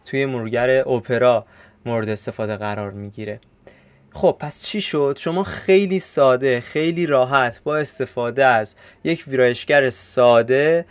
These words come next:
می‌تونید شروع به کدنویسی بکنید. ولی یک سری ویرایشگرهای کد هم وجود دارن که توی این راه می‌تونن بهتون کمک کنن، توی نوشتن کد می‌تونن بهتون کمک بکنن. حالا این، اه، ویرایشگرای کد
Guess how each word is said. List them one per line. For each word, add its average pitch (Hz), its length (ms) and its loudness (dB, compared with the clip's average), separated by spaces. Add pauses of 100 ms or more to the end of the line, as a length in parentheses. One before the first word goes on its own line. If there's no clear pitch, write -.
(220)
می‌تونید 170 360 -4
شروع 156 260 -6
به 156 120 0
کدنویسی 113 580 -4
بکنید. 110 400 -12
ولی 139 240 0
یک 143 220 -6
سری 127 200 -4
ویرایشگرهای 123 840 -2 (260)
کد 165 220 2
هم 117 220 -4
وجود 131 320 -4
دارن 196 420 0 (380)
که 226 400 2 (640)
توی 185 180 0
این 185 320 0
راه 180 380 4
می‌تونن 170 380 -4
بهتون 147 340 -8
کمک 143 320 -6
کنن، 135 140 -6
توی 147 140 -8
نوشتن 139 440 -6
کد 127 140 -4
می‌تونن 127 340 -6
بهتون 127 220 -12
کمک 123 360 -10
بکنن. - 360 -16 (840)
حالا 143 180 -2
این، 185 340 0 (120)
اه، 135 260 -2
ویرایشگرای 143 840 0
کد 147 460 0